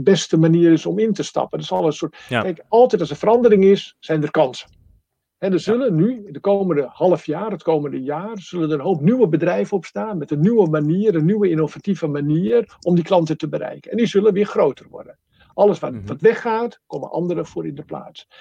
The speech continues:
Speaker 1: Waar je natuurlijk mee wil doen, is met de anderen. Je moet natuurlijk meegaan met degene, hè, die, eh, die de nieuwe ideeën in de markt gaat zetten. Dus je moet even afwachten. Deze zomer wordt voor ondernemers, denk ik, zwaar.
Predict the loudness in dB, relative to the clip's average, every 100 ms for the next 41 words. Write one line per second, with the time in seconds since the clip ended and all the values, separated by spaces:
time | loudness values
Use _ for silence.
0 | -20 _ -2 0 0 -2 -2 -2 -2 -2
1 | -2 -4 -4 -4 -6 -8 -2 -2 2 -2
2 | -2 _ _ _ 2 2 2 0 2 4
3 | 4 0 -2 -2 -2 -2 -2 0 0 2
4 | -2 -4 _ _ _ 2 2 4 2 2
5 | 0 0 0 0 0 -2 -2 -2 0 2
6 | 2 2 0 2 4 6 4 2 -4 -4
7 | -4 -2 -2 -4 -8 -20 _ _ -12 -8
8 | -2 0 0 -2 -4 -2 -2 -4 -4 -2
9 | -4 4 6 8 4 -2 -6 -6 -8 -8
10 | -6 -2 -2 -2 -4 -8 -10 -12 -8 -6
11 | -4 -6